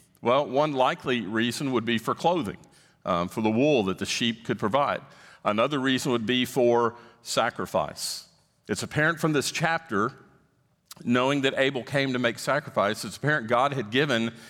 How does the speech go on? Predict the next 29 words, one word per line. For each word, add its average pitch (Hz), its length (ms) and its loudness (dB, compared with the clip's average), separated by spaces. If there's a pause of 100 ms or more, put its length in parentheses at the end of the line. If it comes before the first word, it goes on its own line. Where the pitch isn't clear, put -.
(220)
instruction 123 680 0
on 110 220 0
sacrifice 117 680 0
to 104 100 0
Adam 101 220 0
and 113 80 -6
Eve. 104 180 0
Perhaps 127 380 -2
that 151 140 0
happened, 143 460 -2 (400)
uh, 107 180 4
in 123 160 0
the 123 60 2
garden 127 420 4
when 107 160 0
he 120 140 0
made 117 300 2
that 117 160 2
first 131 340 -2
sacrifice, 98 760 2
but 101 160 -4
God 135 220 2
had 151 100 -6
given 131 220 0
instruction 151 480 -2
on 110 100 0
sacrifice, 113 800 0 (380)
and 120 120 2
undoubtedly, 113 920 2